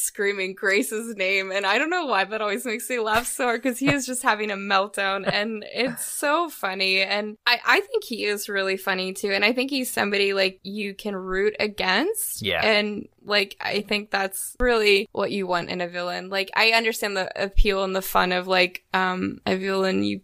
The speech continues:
Speaker 1: want to root for, but this guy, no, he's like
Speaker 2: Oh,
Speaker 1: a,
Speaker 2: no.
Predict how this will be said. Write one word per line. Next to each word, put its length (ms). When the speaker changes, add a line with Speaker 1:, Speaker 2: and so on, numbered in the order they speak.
Speaker 1:
want 380
to 100
root 280
for, 320
but 140
this 200
guy, 200
no, 420
he's 240
like 140
Speaker 2:
Oh, 60
Speaker 1:
a, 40
Speaker 2:
no. 300